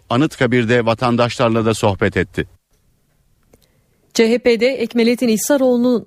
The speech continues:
Speaker 2: adaylığına karşı olan isimler bugün bir kez daha bir araya geldi. Ancak alternatif aday girişimi sonuçsuz kaldı. Muhaliflerin adayı olarak öne çıkan Ankara Milletvekili Emine Ülker Tarhan'dan da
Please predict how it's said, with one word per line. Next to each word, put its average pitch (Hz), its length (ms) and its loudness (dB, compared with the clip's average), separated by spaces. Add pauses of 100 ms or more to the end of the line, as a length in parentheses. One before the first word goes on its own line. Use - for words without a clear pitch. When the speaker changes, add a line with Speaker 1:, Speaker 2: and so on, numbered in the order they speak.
Speaker 2:
adaylığına 208 540 0
karşı 214 340 0
olan 202 180 0
isimler 202 420 0 (160)
bugün 196 280 0
bir 220 140 0
kez 202 240 0
daha 208 200 0
bir 208 80 0
araya 170 240 0
geldi. 165 300 0 (140)
Ancak 254 360 0
alternatif 220 640 0
aday 220 280 2
girişimi 202 440 0
sonuçsuz 220 540 0
kaldı. 170 360 0 (340)
Muhaliflerin 240 520 2
adayı 240 280 2
olarak 185 460 -2
öne 214 140 2
çıkan 233 380 0 (280)
Ankara 247 340 2
Milletvekili 196 760 0
Emine 202 240 2
Ülker 190 380 0
Tarhan'dan 185 560 0
da 214 160 0